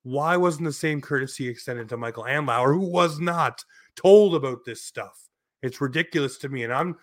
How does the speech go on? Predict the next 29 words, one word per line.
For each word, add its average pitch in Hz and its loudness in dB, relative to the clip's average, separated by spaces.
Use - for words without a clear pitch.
far 190 4
from 190 -2
it, 123 -10
far 160 -2
from 180 -8
a 175 -6
Sens 170 -4
fan 120 -2
sitting 160 -4
here 165 -2
in 160 -4
a 156 -2
Leafs 147 -6
jersey, 117 -6
but 127 -2
I 135 0
also 160 0
think 143 -4
it's 127 -12
a 135 -8
little 131 -2
oxymoronic 123 -4
that 147 -4
you 147 -6
suspend 139 -8
Shane 160 -4
Pinto 151 -2
for 120 -6
gambling 127 -4